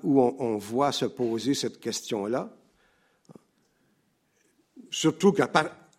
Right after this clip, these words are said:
qu'à partir de mille neuf cent soixante, euh, j'ai, j'étais témoin, c'est ça pourquoi je m'arrête à mille neuf cent soixante.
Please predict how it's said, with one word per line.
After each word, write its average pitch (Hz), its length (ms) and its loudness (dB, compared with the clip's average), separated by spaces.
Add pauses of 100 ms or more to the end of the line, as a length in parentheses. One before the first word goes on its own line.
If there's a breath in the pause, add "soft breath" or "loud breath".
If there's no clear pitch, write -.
(140)
qu'à 127 140 -2
partir 160 360 2
de 139 80 4
mille 127 140 2
neuf 120 140 0
cent 139 180 0
soixante, 131 680 0
euh, 101 260 -10 (380 soft breath)
j'ai, 113 360 0
j'étais 143 380 0
témoin, 170 880 8
c'est 113 160 -8
ça 127 160 -6
pourquoi 131 300 -6
je 117 100 -6
m'arrête 131 440 -4
à 113 40 -4
mille 110 140 -2
neuf 107 120 -8
cent 117 160 -6
soixante. 143 560 -6